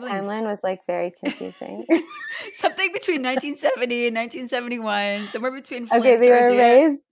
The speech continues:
Speaker 2: they
Speaker 1: <laughs>
Speaker 2: were raised in Damascus. They moved to Chicago, then to Detroit, then to Flint, then to Saudi Arabia, then back to Flint.
Speaker 1: Oh, huh.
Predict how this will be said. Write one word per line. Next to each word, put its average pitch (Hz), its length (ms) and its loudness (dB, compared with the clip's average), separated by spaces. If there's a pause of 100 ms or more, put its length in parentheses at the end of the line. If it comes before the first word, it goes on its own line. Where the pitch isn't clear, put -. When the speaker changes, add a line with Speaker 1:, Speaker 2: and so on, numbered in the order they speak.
(140)
Speaker 2:
they 233 100 4
Speaker 1:
<laughs> - 20 4
Speaker 2:
were 220 180 2
raised 226 360 0
in 240 120 -4
Damascus. 202 800 -2
They 170 140 -6
moved 185 560 -6
to 254 100 -4
Chicago, 185 760 -4
then 170 220 -8
to 208 120 -12
Detroit, 180 560 -4 (100)
then 175 220 -8
to 208 100 -8
Flint, 175 460 -8 (120)
then 165 200 -6
to 220 120 -8
Saudi 208 340 -6
Arabia, 175 680 -6 (440)
then 185 300 -4
back 190 260 -2
to 196 100 -8
Flint. 165 300 -12
Speaker 1:
Oh, 202 560 0 (520)
huh. 302 320 0